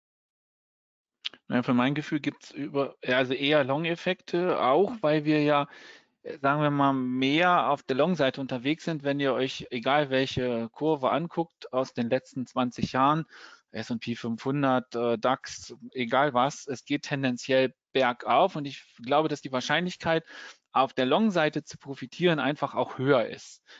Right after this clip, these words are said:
Selbst wenn wir viele Seitwärtsmärkte haben, aber vom Prinzip, oftmals sind es ja die, die Short-Bewegungen, die sehr, sag mal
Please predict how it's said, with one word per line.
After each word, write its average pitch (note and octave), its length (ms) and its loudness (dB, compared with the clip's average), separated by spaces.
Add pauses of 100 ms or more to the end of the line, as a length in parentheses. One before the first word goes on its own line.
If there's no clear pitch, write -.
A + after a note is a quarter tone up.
Selbst - 260 -4
wenn C3 100 0
wir B2+ 120 -4
viele B2+ 200 -6
Seitwärtsmärkte D#3 760 -2
haben, C3 240 -2
aber A#2 260 0
vom A#2 200 -8
Prinzip, D3 600 -10 (760)
oftmals D#3 500 2
sind D3 180 -2
es C3 120 -14
ja C3 120 0
die, B2 280 -4
die A#2+ 100 -6
Short-Bewegungen, C#3 800 -2
die B2+ 100 -4
sehr, B2+ 480 2 (460)
sag B2+ 180 -2
mal A#2 300 0